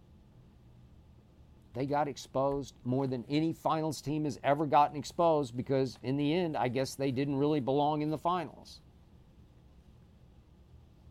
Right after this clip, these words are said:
They turned right back into everything the regular season told you they should have been. So in conclusion,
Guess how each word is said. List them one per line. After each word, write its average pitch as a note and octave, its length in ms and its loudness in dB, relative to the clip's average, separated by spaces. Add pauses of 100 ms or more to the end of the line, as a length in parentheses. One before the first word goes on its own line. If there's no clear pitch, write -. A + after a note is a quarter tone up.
(120)
They B2 140 0
turned B2+ 360 -4
right B2 240 0
back B2 340 -2
into A#2+ 540 -4 (600)
everything F3 640 0
the B2+ 100 0
regular C#3 420 0
season B2+ 440 -4
told C3+ 400 -2
you B2 240 -2 (1500)
they B2 100 -2
should C3 280 -4
have G2+ 180 -8
been. F#2 220 -16 (1900)
So C3+ 220 -6
in C#3 100 -4
conclusion, B2+ 800 0